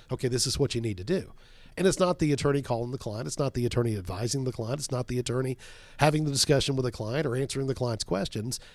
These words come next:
It's the case manager. It's the paralegal. And ultimately, my po-, my position on this, my opinion of this is,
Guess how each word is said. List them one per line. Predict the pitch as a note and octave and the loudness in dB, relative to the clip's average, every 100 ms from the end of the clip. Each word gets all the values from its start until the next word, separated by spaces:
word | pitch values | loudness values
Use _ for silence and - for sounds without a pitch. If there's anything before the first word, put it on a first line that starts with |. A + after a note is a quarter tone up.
| - | -6
It's | C#3+ - | -2 -2
the | C#3+ | -2
case | - A#2+ - | -2 -2 0
manager. | F#3+ F#3 G2 - - | 0 0 -2 -12 -10
It's | - - | -8 -2
the | |
paralegal. | C#3+ F#3 G3 A2+ F2+ - - - - - - | 0 2 0 0 -4 -12 -16 -18 -20 -20 0
And | D3+ D3+ D3+ D3+ - - - | 4 4 4 -2 -6 -18 2
ultimately, | E3+ G#3+ F#3+ E3 B2 A2+ D3 - - | 6 6 4 0 -2 0 0 -2 -8
my | G2+ A2 G#3+ | -10 0 0
po-, | - C3+ - | 4 0 0
my | G#2+ F#2+ G#3+ | -10 -4 0
position | - A#2+ A2 A2 | 0 0 -2 -2
on | G2 | -4
this, | F2 A2+ G#2 | -4 -6 -6
my | C#3+ | -2
opinion | A#3+ B2 G2+ F2+ | 2 2 0 -6
of | E2+ | -8
this | F#2 G2 | -4 -4
is, | G#2 F#2+ D3+ | -4 -4 -6